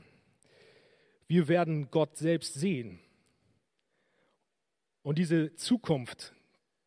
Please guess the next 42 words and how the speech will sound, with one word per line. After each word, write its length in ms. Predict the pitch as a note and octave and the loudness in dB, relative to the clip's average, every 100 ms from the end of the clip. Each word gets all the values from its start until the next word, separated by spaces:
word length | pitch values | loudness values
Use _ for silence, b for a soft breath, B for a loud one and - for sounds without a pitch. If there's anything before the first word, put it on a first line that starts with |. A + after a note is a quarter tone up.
| - | -14
die 140 | C#3 | -12
vor 240 | - - F3 | -8 -4 -4
uns 160 | D3+ | -2
liegt, 240 | D#3+ D#3+ - | -4 -4 -4
wenn 120 | D3+ | -4
wir 100 | D3+ | -4
zu 140 | - | -6
Gott 240 | C#3 E3+ - | -4 -6 -4
gehören 280 | C#3 F3 D3+ | -4 -2 -4
und 100 | C#3+ | -6
mit 100 | D3+ | -10
ihm 100 | D#3 | -10
verbunden 460 | C#3 B2+ G#3 - | -8 -6 -6 -8
sind, 440 | C#3 C3 C#3 - - _ _ _ _ _ _ _ _ _ _ _ _ _ - | -8 -6 -8 -12 -20 _ _ _ _ _ _ _ _ _ _ _ _ _ -10
die 40 | |
ist 100 | D#3 | -4
das 120 | E3 - | -2 -2
komplette 420 | E3 - G3+ E3+ | -2 0 0 -2
Gegenteil 840 | C3 G#3+ E3 - B2 B2+ C#3 D3 b b b b _ _ _ _ _ | -2 -2 -2 -2 -2 0 -2 -4 b b b b _ _ _ _ _
von 180 | - D3+ | -8 0
dem, 200 | E3 F3+ | 2 4
was 180 | D3+ - | 2 0
ich 100 | D3 | -2
über 140 | D3 | -2
die 160 | C3+ B2+ | 0 2
Hölle 160 | F#3+ | 2
beschrieben 460 | C3+ A2 - A2 G#2 | 0 -2 -6 -10 -8
habe. 300 | G2+ F#2 F#2+ _ _ _ _ _ _ _ _ _ _ _ _ _ _ _ _ _ _ _ _ _ - | -8 -8 -12 _ _ _ _ _ _ _ _ _ _ _ _ _ _ _ _ _ _ _ _ _ -8
Denn 80 | C3+ | -4
anstelle 400 | D3 - F#3+ F3 | -2 2 2 2
von 220 | - D3+ | 0 -4
Leid, 420 | C#3 E3 F#3+ F#3+ | -2 0 0 0
Schmerz, 560 | - - E3+ F3 F3 - | -2 0 2 2 -2 -6
Zähnegeklapper 800 | - F#3+ F3+ D#3 - F3 D#3+ C#3 | -2 0 0 -2 -2 -2 -2 -2
und 140 | D#3+ | -4
so 140 | D#3 C3+ | -4 -2
weiter 320 | E3 D#3+ C3+ | -2 -4 -6
heißt 240 | D#3+ - | -8 -8
es 100 | D#3 | -8
von 120 | - | -6
dieser 220 | D3+ C#3 C#3 | -4 -4 -4
Zukunft 760 | - F#3 - D3 C#3+ - - | -4 -4 -2 -4 -4 -14 -20